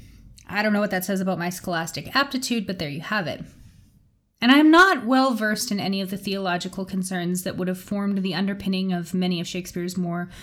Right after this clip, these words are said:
religiously minded texts, which is to say most of them he was writing in a particularly God-fearing time. I don't have any particularly interesting reason for being an atheist. I probably came by it quite naturally.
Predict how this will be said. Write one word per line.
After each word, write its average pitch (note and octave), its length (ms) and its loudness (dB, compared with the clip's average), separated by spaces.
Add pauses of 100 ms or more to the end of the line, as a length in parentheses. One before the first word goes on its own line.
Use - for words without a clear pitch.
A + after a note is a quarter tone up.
(180)
religiously G3+ 640 -4
minded E3+ 320 -2
texts, - 460 -6 (480)
which G3 180 -2
is F#3 140 -2
to F#3+ 80 -6
say F3+ 160 -4
most A#3 260 -2
of A#3 100 -4
them A#3 260 2
he A3+ 280 -2
was G3+ 240 -4
writing F3 280 -2
in D#3 100 -4
a D3+ 120 -6
particularly F#3 800 -8
God-fearing C#3+ 540 -8
time. E3 420 -6 (1160)
I C#4 40 4
don't F4 100 4
have G#4+ 100 2
any F#4 140 2
particularly A#3+ 760 -2
interesting G#3 720 0
reason B3+ 320 6
for C4 100 2
being B3 240 2
an B3 80 2
atheist. C4 480 0 (380)
I B3 100 6
probably C4 380 0
came A#3 220 -2
by F#3 160 0
it E3+ 120 -6
quite - 240 -8
naturally. - 520 -8